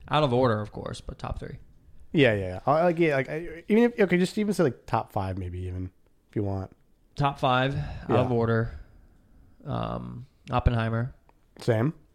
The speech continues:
Speaker 1: Dunkirk.
Speaker 2: Same.
Speaker 1: Tenet.
Speaker 2: Nope.
Speaker 1: Fucking idiot. Um,
Speaker 2: <laughs>
Speaker 1: The Dark Knight.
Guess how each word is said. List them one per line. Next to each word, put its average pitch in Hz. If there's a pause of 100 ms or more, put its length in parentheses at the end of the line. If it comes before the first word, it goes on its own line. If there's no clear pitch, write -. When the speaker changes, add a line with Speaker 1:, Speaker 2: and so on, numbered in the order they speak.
(140)
Speaker 1:
Dunkirk. 117 (120)
Speaker 2:
Same. 101 (260)
Speaker 1:
Tenet. 113 (500)
Speaker 2:
Nope. 104 (500)
Speaker 1:
Fucking -
idiot. - (180)
Um, 113 (160)
Speaker 2:
<laughs> -
Speaker 1:
The 123
Dark 120
Knight. 113